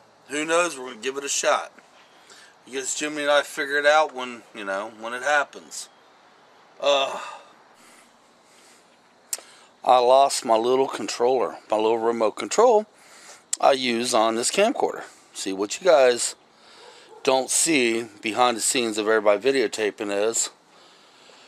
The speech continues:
uh, I've actually been all over this yard.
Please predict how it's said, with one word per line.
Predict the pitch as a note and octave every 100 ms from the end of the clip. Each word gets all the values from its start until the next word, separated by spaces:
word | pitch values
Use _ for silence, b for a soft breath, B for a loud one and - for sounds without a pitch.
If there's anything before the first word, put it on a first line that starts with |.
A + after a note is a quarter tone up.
| b b -
uh, | F#3 G3 E3+ - - - - - - - B B B B B B C#3
I've | C#3+
actually | D3+ - D3+
been | C3+ B2
all | A#2
over | A#2 A2
this | G#2 -
yard. | E3+ B2 -